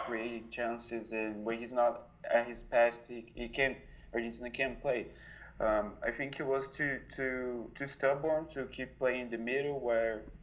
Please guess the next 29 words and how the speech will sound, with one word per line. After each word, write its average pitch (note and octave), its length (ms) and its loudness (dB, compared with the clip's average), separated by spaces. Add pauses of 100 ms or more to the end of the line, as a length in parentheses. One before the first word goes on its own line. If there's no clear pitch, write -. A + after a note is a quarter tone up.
(120)
I B2 60 4
think B2 280 -4
the, A2 380 10 (1080)
the, G#2+ 280 4 (640)
the, A#2 240 6 (200)
the A#2+ 80 2
wide B2+ 280 10
areas B2+ 400 8
were, B2 300 0 (120)
were B2 120 2
the A#2+ 100 0
most A#2+ 320 -2
dangerous B2 340 0
place B2 360 2
to, A#2 320 2 (480)
to A2 440 0
play A#2 160 4
the A#2 80 4
ball. C3+ 600 4
I - 40 -4
think B2 280 -10
you, A#2+ 160 -6 (360)
if - 180 -12
the A#2+ 300 6
Argentina B2+ 540 4 (120)
exploit B2 580 -2 (560)
the, A2+ 280 4
the A2+ 120 2
wide, A#2+ 320 10